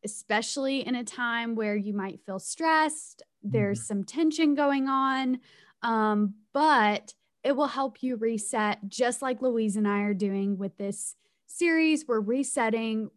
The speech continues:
Speaker 1: we're becoming more thankful. So that is my challenge to you all. Write down what you're thankful for and then reach out. Let us know how that's going. D M us on social media or send us an email,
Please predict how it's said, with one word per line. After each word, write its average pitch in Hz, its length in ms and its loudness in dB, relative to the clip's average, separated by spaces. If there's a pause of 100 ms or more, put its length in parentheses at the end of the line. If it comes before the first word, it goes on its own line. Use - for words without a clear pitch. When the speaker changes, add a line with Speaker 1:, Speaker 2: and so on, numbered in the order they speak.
Speaker 1:
we're 196 320 -2 (260)
becoming 277 480 2
more 247 160 2
thankful. 202 600 -2 (180)
So - 160 0
that 254 380 6
is 311 140 0
my 240 400 4
challenge 269 720 0 (160)
to 262 140 -6
you 214 280 0
all. 190 480 2 (800)
Write 247 280 2
down 302 240 4
what 277 160 0
you're 277 120 0
thankful 214 500 -4
for 196 420 0 (360)
and 247 480 0
then 262 540 4
reach 269 240 0
out. 320 300 4
Let 220 240 2
us 277 180 0
know 262 160 0
how 240 180 -2
that's 220 260 -4
going. 202 420 -4
D 214 180 -2
M 247 160 -2
us 240 260 -4
on 208 200 -2
social 208 360 -4
media 302 680 4
or 208 160 -2
send 202 300 -2
us 202 160 -6
an 208 180 -6
email, 285 540 4